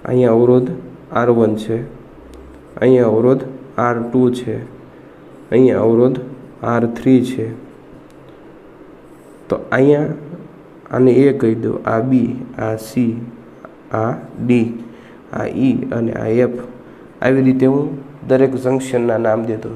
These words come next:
junction એટલે શું? તો કે બેથી વધારે વાહકો જે બિંદુએ ભેગા થાય, પરિપથ ઘટકો,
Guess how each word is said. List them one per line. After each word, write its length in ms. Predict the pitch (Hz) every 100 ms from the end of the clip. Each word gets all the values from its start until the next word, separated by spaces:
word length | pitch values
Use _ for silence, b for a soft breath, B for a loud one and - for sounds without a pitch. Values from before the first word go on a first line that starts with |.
| 120
junction 400 | 143 151 - 185 175
એટલે 240 | 175 165 160
શું? 160 | 151 120 131 B B B -
તો 100 | 120
કે 80 | 123 131
બેથી 480 | 143 151 151 160 147
વધારે 400 | 131 131 131 127 131 127 - 117
વાહકો 500 | 120 120 123 - 120 135 143 - - 127 135
જે 120 | 139
બિંદુએ 500 | 139 127 123 123 120 113
ભેગા 280 | 117 113 113 113
થાય, 140 | 113 -
પરિપથ 420 | 160 170 165 - 156
ઘટકો, 400 | 151 139 -